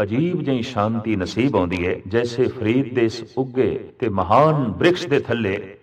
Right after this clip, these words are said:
ਬੈਠਿਆ ਹੋਵੇ ਮਨੁੱਖ। ਐਸਾ ਮਨੁੱਖ ਆਪਣੇ ਆਪ ਨੂੰ ਮਹਿਸੂਸ ਕਰਦਾ ਹੈ ਔਰ ਉੱਥੇ ਬੈਠਣ ਨਾਲ ਅਜੀਬ ਜਿਹੀ ਸ਼ਾਂਤੀ, ਅਜੀਬ ਜਿਹਾ ਸਕੂਨ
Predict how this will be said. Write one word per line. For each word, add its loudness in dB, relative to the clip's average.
ਬੈਠਿਆ 8
ਹੋਵੇ 6
ਮਨੁੱਖ। 0
ਐਸਾ 4
ਮਨੁੱਖ -2
ਆਪਣੇ 0
ਆਪ 0
ਨੂੰ -2
ਮਹਿਸੂਸ -4
ਕਰਦਾ 0
ਹੈ -4
ਔਰ 4
ਉੱਥੇ -2
ਬੈਠਣ 0
ਨਾਲ -6
ਅਜੀਬ 0
ਜਿਹੀ -2
ਸ਼ਾਂਤੀ, -6
ਅਜੀਬ 0
ਜਿਹਾ -4
ਸਕੂਨ -8